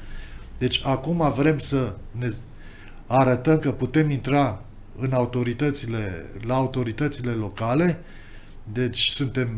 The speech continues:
eligibili pentru aceste funcții. De asemenea, peste trei luni de zile pentru Parlament și pe urmă, în două mii douăzeci și patru, să fim la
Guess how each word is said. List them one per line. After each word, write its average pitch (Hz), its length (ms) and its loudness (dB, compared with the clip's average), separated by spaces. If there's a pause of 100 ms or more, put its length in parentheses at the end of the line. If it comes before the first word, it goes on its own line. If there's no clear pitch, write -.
(100)
eligibili 127 580 2
pentru 113 280 -4
aceste 107 420 -4
funcții. 131 600 2 (640)
De 127 120 0
asemenea, 139 520 2
peste 131 400 0
trei 151 280 6
luni 143 180 2
de 123 100 4
zile 110 480 2 (800)
pentru 135 300 0
Parlament 120 800 2 (600)
și - 240 0
pe 143 140 0
urmă, 156 280 2
în 143 80 0
două 147 140 0
mii 143 140 0
douăzeci 120 260 -2
și - 80 -8
patru, 135 520 -2 (800)
să - 220 -4
fim 127 280 -2
la 113 420 -2